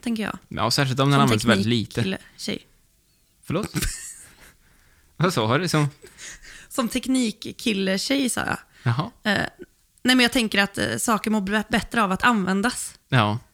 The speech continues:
Speaker 2: Ja, det sa farsan någon gång. Så det är bra att du åker, vet du, att man inte bara tar de här korta sträckorna med bilen.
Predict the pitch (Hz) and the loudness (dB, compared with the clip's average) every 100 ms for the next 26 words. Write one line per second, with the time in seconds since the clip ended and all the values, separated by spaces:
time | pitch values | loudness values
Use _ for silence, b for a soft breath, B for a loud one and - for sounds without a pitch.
0 | _ 147 185 202 226 - 170 - 147 175 | _ 0 0 0 -4 -4 -4 -2 -2 -2
1 | 175 117 104 107 135 156 151 139 151 135 | 0 -2 0 0 0 2 2 0 0 0
2 | 113 143 143 139 110 117 139 - - 120 | -2 0 -2 0 -2 -2 -6 -8 -8 -6
3 | 123 123 127 120 120 110 104 110 107 - | -2 0 0 0 0 -2 0 0 -2 -2
4 | 117 - 117 135 - 95 98 101 95 71 | -6 -4 -4 -4 -4 -4 -4 -4 -6 -8